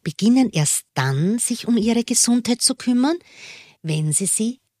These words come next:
bereits verloren haben. Wenn der Körper streikt, wenn plötzlich nichts mehr geht, wenn aus einem leisen Warnsignal ein lauter Alarm wird.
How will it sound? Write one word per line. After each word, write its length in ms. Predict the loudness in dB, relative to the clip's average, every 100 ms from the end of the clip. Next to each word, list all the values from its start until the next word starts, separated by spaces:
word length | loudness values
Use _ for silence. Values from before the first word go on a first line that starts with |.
| _
bereits 440 | -2 0 0 -2 -4
verloren 560 | 0 2 2 0 -4
haben. 360 | -8 -10 -12 -16 _ _ _ _ _ _ _ _ _ -8
Wenn 160 | -4 -4
der 100 | -4
Körper 460 | 0 0 2 0
streikt, 580 | 0 0 0 0 -4 -18 _ _ _ _ _ -4
wenn 280 | -2 -2 -4
plötzlich 720 | -2 -2 0 -2 0 -2 -4 _ _ -6
nichts 600 | 2 4 4 0 -4 -4
mehr 160 | -4 -6
geht, 340 | -10 -14 -16 _ _ _ _ _ _ _ _
wenn 160 | 0 2
aus 160 | 2 0
einem 340 | 0 2 4
leisen 920 | 4 2 2 2 2 0 0 0 2
Warnsignal 1040 | 0 2 2 2 0 -2 -2 0 0 -2 -6 _ _ _ -12
ein 260 | -8 -6 -6
lauter 720 | -6 -4 -4 -4 -6 -8 -6
Alarm 540 | -2 -2 -2 -4 -8 -10
wird. 220 | -12 -12